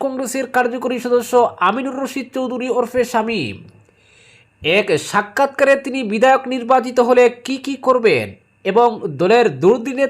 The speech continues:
তার অবদানের কথা তুলে ধরেন আমিনুর। বলেন, বিধায়ক সিদ্দিক আহমেদকে কংগ্রেস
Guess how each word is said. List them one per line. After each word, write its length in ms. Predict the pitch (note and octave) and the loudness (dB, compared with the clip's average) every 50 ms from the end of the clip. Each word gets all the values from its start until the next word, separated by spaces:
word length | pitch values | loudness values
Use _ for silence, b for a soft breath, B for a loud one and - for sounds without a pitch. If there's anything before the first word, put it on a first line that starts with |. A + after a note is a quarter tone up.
| - | 2
তার 120 | C#4 C4 B3 | 2 2 2
অবদানের 480 | A3 B3+ A#3+ B3+ B3 C4 C4 B3+ B3+ B3+ | 2 0 0 0 0 0 -2 -2 -2 -2
কথা 220 | B3+ B3 B3+ B3+ B3 | -2 0 2 2 2
তুলে 260 | B3 B3+ B3 A#3 B3 A#3+ | 2 0 0 2 2 4
ধরেন 280 | A3+ B3 A#3 A#3+ A#3 A3+ - | 6 4 4 4 2 0 -2
আমিনুর। 480 | G#3+ G#3+ A3+ A3+ G#3 F3 B2 G2 F2+ - - - - _ _ _ b b b b b b b b b b b b b b | -4 -2 -2 -2 0 -2 -2 -2 -6 -10 -16 -20 -20 _ _ _ b b b b b b b b b b b b b b
বলেন, 540 | D3 C#3 C3+ F3+ G#3+ A#3+ B3+ A3 D3+ A#2 G2+ F#2 F2+ - _ _ _ - C#3 B2+ B2 | -14 -4 0 2 4 6 6 4 4 2 0 -4 -10 -18 _ _ _ -18 -16 -14 -4
বিধায়ক 400 | B2 F3+ A3 A3+ C4+ C#4 C#4+ - - | -2 -2 2 4 4 4 4 4 0
সিদ্দিক 420 | - - A3 F3 F3 G3+ C#4 C4+ - | -4 -6 -6 -6 -6 -6 -8 -2 0
আহমেদকে 460 | C#4 B3+ C#4 B3+ C4+ C4 - - C#4 C#4 - - | 0 0 0 0 -2 -4 -4 -6 -6 -6 -4 0
কংগ্রেস 320 | A3+ A#3+ A#3 B3+ C4+ C4 | 0 0 0 0 -4 -6